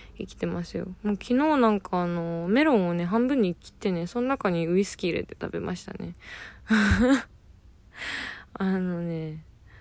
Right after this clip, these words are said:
太ったというか、まあ、もともと丸々太ってから自粛期間に入ってるので、太ったというか、あの、筋トレをね、ちょっとやめてしまって、もう、まあ、緊張感のない体に、こんなに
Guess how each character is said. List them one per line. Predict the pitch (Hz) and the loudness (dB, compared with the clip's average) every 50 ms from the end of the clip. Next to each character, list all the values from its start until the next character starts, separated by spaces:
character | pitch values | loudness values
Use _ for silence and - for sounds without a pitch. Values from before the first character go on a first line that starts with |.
| - - | -20 -20
太 | - - - - 370 | -20 -16 0 2 2
っ | 381 | 2
た | 370 - - 214 196 | 4 4 2 2 2
と | - 175 | 2 -2
い | - | -4
う | - | -4
か、 | - 175 170 170 - | -4 -6 -6 -2 0
ま | 233 247 | 2 2
あ、 | 214 | 2
も | 220 214 220 | 2 0 -2
と | - 320 | 0 0
も | 339 349 359 349 | 2 2 2 0
と | - - 339 330 330 320 320 320 294 262 233 | 0 0 2 2 4 4 4 2 2 2 0
丸 | - 262 277 294 330 349 | 0 2 2 4 4 6
々 | 370 381 311 240 | 6 6 6 6
太 | 226 - - - 302 | 6 4 0 -4 -4
っ | - | -4
て | - - 233 | -2 -2 -2
か | - - 190 | 0 0 0
ら | 180 175 170 170 170 - - 208 208 202 | 2 2 2 0 0 0 -2 -2 -4 -6
自 | - - 190 | -8 -8 -8
粛 | - - - 190 185 | -8 -8 -10 -12 -12
期 | - - | -12 -6
間 | - - 180 170 | -2 -2 -2 0
に | 170 | -2
入 | 175 165 | -4 -6
っ | 165 | -6
て | - - 170 | -4 -2 -2
る | 160 160 | -2 -2
の | 160 160 160 | -2 -4 -4
で、 | - - - 82 82 - - - - - - - - - - - | -4 -4 -4 -4 -4 -6 -8 -12 -14 -16 -16 -16 -18 -20 -20 -18
太 | - - 370 | -12 -10 -10
っ | 381 | -4
た | - - 208 | -2 -2 -2
と | - | -2
い | 180 | -4
う | |
か、 | - - 175 | -6 -6 -6
あ | 170 | -6
の、 | 170 165 165 190 | -4 -6 -6 -6
筋 | - - 403 440 440 | -2 0 2 2 4
ト | - 453 | 6 6
レ | 440 427 | 6 6
を | 415 415 | 6 4
ね、 | 403 392 403 392 | 2 0 -2 -4
ち | - 320 | -6 -2
ょ | |
っ | |
と | - 214 | 2 4
や | 202 190 190 | 4 4 4
め | 190 208 220 | 2 2 0
て | - 262 | -2 -6
し | 247 - 254 | -8 -6 -4
ま | 240 233 226 | -4 -4 -4
っ | |
て、 | - - - - - 226 226 220 208 185 170 160 - - - - - - - - - - - | -6 -10 -6 2 4 6 6 6 6 4 0 -2 -6 -10 -18 -20 -20 -20 -20 -20 -20 -6 0
も | 226 226 220 214 196 190 180 180 113 107 - - | 2 4 4 4 4 4 2 0 -2 -4 -4 -2
う、 | - | 2
ま | 202 220 254 311 349 349 302 262 | 4 4 6 6 8 8 8 8
あ、 | |
緊 | 226 220 - - 269 262 247 | 6 2 0 2 2 2 4
張 | - 285 277 | 4 2 2
感 | - - 214 196 190 | 4 4 2 4 2
の | 190 185 | 2 2
な | 185 180 175 | 2 0 0
い | 170 170 - - - | 0 -2 -4 -6 -6
体 | - - 190 180 180 170 175 | -2 0 0 2 2 2 0
に、 | 175 170 - | -2 -2 -4
こ | - - - 330 | -6 -6 -2 0
ん | 349 370 | 2 2
な | 370 381 | 2 2
に | 381 381 381 | 2 2 0